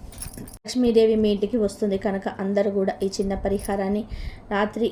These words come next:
ఆరు గంటల నుండి పదకొండు గంటల మధ్యలో చేసి శుభ ఫలితాలను పొందండి.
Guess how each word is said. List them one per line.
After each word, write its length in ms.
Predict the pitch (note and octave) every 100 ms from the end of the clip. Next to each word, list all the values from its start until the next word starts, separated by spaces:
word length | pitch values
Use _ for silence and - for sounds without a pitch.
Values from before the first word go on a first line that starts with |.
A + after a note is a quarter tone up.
| -
ఆరు 200 | G3 G3+
గంటల 420 | G3 G3+ G#3+ G#3
నుండి 340 | F#3+ G3 G3 - - - -
పదకొండు 400 | G#3+ G#3+ A3+ G#3
గంటల 340 | G3+ G3 G3 F#3+
మధ్యలో 380 | F#3+ F#3 G3+
చేసి 380 | G3+ G#3 F#3+ G#3+ -
శుభ 220 | G#3 G3
ఫలితాలను 600 | G3+ G3+ F#3+ F#3+ F#3+ G#3
పొందండి. 500 | - G3 F#3+ F#3